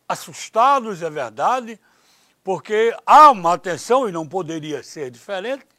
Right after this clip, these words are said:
direcionada ao coronavírus,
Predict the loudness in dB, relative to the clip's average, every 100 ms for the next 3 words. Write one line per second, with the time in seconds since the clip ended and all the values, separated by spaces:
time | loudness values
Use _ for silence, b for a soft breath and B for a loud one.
0 | _ _ _ -10 -8 -8 -10 -14 -12 -10
1 | -10 -10 -12 -14 _ _ _ _ -14 -12
2 | -10 -12 -12 -14 -16 -14 -16